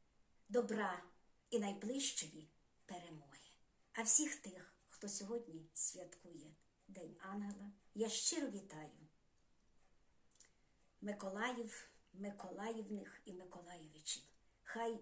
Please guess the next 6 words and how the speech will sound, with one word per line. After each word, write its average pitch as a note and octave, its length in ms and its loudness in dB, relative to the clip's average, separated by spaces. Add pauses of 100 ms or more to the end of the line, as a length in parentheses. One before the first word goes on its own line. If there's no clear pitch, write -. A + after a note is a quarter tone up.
ангел G3+ 520 0
завжди C4+ 720 2
буде G3+ 280 -4
вам F3 240 -10
на E3 80 -10
плечі, - 640 -2